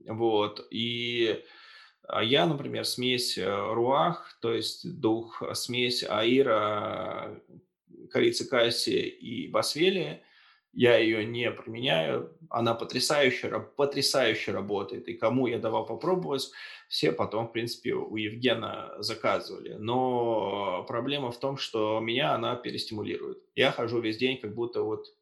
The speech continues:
я изнутри весь вибрирую. Вот. Я просто, у меня специально под это дело, может быть, <laughs> мне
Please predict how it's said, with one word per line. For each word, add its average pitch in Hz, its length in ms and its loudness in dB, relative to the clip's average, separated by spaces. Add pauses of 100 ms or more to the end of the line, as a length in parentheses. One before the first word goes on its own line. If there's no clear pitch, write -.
я 123 240 8
изнутри 120 400 -2
весь - 340 -2
вибрирую. 117 760 4 (580)
Вот. 113 400 4
Я 135 220 6
просто, 135 320 -2
у 123 40 0
меня 123 440 2
специально 120 580 0
под 110 200 -2
это - 180 -4
дело, 131 280 4
может 110 340 -4
быть, 107 260 -6
<laughs> - 40 -18
мне 113 160 0